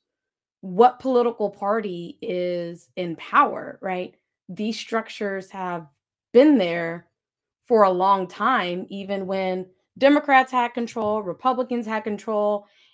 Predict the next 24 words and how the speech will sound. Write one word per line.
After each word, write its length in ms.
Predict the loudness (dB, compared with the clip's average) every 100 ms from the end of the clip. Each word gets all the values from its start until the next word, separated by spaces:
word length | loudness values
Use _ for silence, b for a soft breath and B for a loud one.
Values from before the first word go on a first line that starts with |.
| b -4
and 520 | -2 -2 -2 -4 -6 0
it 280 | 0 0
takes 680 | -20 -6 -6 -6 -16 -20 -20 _ _ _ _ _ _ -10
an 120 | 0
act 240 | 0 0 -6
of 160 | -4
God 440 | -2 2 2 2 0 -2 -6
<laughs> 260 | 0 0 6
oftentimes 960 | 6 6 4 2 2 -2 0 -2 -4 -10 b b _ _
for 760 | -4 0 2 0 0 -4 -6 _ _ _ _
major 480 | -8 -4 -4 -2 -4
reforms 720 | -4 -6 -8 -10 -6 -6 -8 -12
to 80 |
happen, 640 | -14 -8 -6 -4 -4 -6 -6
because 640 | -12 -12 -6 -2 -2 -4 -12 _ _ _ _ _ _ _ 2
if, 220 | 2 2 -14 -6
if 200 | -6 -6 _ _ _ _
the 580 | -20 -4 0 2 2 0 -6 _ _ _ _ -10
current 300 | -2 0 0
minority 540 | 0 2 2 2 -2
was 260 | -4 -6 -6
in 80 |
the 60 | -6
majority, 720 | -6 -6 -8 -6 -4 -4